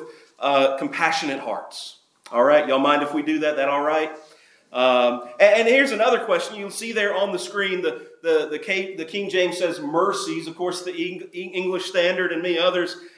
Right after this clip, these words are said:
said compassion. So which is, is it? Is it, is it compassion?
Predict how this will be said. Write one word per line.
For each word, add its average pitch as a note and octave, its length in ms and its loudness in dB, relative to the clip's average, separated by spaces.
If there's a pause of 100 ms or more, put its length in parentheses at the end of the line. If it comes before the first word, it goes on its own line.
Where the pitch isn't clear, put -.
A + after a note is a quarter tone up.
(120)
said F3 380 4
compassion. F#3 1040 -4 (480)
So F#3+ 220 -4
which A#3+ 180 4
is, B3+ 300 -2
is A#3 260 0
it? C#3+ 140 -4
Is D3+ 120 -4
it, E3 140 -8
is F3+ 160 -2
it E3+ 80 -8
compassion? F#3+ 680 0